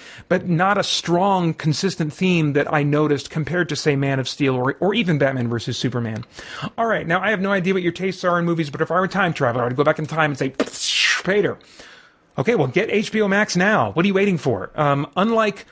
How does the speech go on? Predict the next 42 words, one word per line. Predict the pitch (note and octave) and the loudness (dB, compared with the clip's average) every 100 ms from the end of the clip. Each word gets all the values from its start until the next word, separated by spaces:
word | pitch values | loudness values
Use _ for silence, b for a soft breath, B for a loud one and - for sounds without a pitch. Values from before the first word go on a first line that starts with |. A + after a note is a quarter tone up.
| - | -6
Wonder | F#3 A3 | 0 2
Woman | G#3+ G3+ | 2 2
nineteen | G3+ G3+ G3 | 2 2 2
eighty-four, | F3+ F#3+ G3+ G3 | 2 0 0 0
this | F3 F#3+ | 0 -2
seems | - G#3 G3 - | -2 0 0 0
better | E3+ F3+ | 0 0
optimized | - E3 - F#3+ F#3 G3 G3 | 0 -2 0 0 2 0 -2
for | - E3 D#3+ | -2 0 2
home | D#3 E3 E3 | 0 -2 -2
theaters. | - F3 F#3 G#3 - B B B | 0 0 0 0 -4 B B B
Uh, | - C#3 C3+ C3 - _ _ _ _ - - | -2 2 2 0 -2 _ _ _ _ -20 -18
Holly | - F#3+ B3+ | -2 0 2
watched | B3+ F#3+ F#3 - - - | 2 0 0 -6 -14 -2
the | D#3+ | 0
original | D3+ D3 D3 | 2 0 0
Justice | C3 B2+ B2+ C3 C#3 | 0 0 -2 -4 0
League | B2+ B2 | 0 0
with | - - | -4 -2
you | C#3 B2+ | 2 2
in | A#2+ C#3 C#3+ | 2 0 0
the, | C#3+ D3+ C#3+ C3+ | -2 -2 0 2
the | C3+ | 0
theater, | - C#3 C3 C3 | 0 0 2 2
as | B2+ C3 | 2 0
you | D3+ | 0
know. | C3+ A#2+ A#2+ A#2 B B B B B | 0 0 -2 -6 B B B B B
She | - - F#3+ | -6 0 2
likewise | F3 F3 F#3 E3+ E3 | 2 2 2 2 2
was | C#3 | 2
not | C3+ C#3+ | 2 2
impressed, | F3 - B2 B2 - - b b b b - | 0 0 2 2 -2 -12 b b b b -2
but | D#3+ D#3 D#3+ - _ _ _ _ - | 2 2 -2 -12 _ _ _ _ -2
you | E3 | 2
watch, | A3 G#3+ G#3 - | 4 2 0 -4
you're | F3+ | -4
gonna | G#3 A3 | 0 2
watch | G3 G3 | 0 0
this | G3 F#3 | -2 0
movie | F3+ F3 | 0 2
with | C#3 - | 0 0
her. | D#3+ A2 G#2 | 0 0 -4